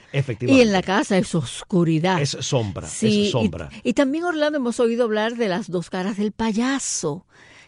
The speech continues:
Speaker 2: que
Speaker 1: Claro,
Speaker 2: ríe
Speaker 1: claro,
Speaker 2: en público,
Speaker 1: claro.
Speaker 2: pero en realidad llora. De ahí vienen las, eh, el símbolo del teatro, la máscara esa que es, eh,
Speaker 1: Las máscaras
Speaker 2: eh,
Speaker 1: dobles,
Speaker 2: las
Speaker 1: sí,
Speaker 2: máscaras.
Speaker 1: la tragedia y la comedia.
Speaker 2: Efectivamente, una máscara doble, tragedia y comedia.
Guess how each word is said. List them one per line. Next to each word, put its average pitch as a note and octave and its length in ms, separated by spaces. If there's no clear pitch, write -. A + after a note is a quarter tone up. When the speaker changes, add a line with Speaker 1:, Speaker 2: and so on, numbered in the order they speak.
Speaker 2:
que G3+ 160
Speaker 1:
Claro, F3 160
Speaker 2:
ríe B3 640
Speaker 1:
claro, D2+ 180
Speaker 2:
en F#3+ 280
público, A3 400
Speaker 1:
claro. C4 140
Speaker 2:
pero A3+ 140
en A3 100
realidad F#3 440
llora. C4 400
De F3 140
ahí F3 180
vienen G3 460
las, F#3+ 320
eh, F3 240
el E3+ 280
símbolo G3 540
del F3 120
teatro, G#3+ 380
la F3 120
máscara G3+ 520
esa G#3+ 300
que F3+ 200
es, G3+ 220
eh, F3 200
Speaker 1:
Las B2 180
máscaras E3 460
Speaker 2:
eh, B2+ 60
Speaker 1:
dobles, B2+ 360
Speaker 2:
las G#3+ 140
Speaker 1:
sí, E3+ 80
Speaker 2:
máscaras. F3 280
Speaker 1:
la D3 100
tragedia G#3 580
y D#3+ 60
la D3+ 100
comedia. G2 380
Speaker 2:
Efectivamente, F#3+ 1000
una G3 220
máscara F#3+ 500
doble, E3+ 400
tragedia G#3+ 840
y A3+ 300
comedia. E3 540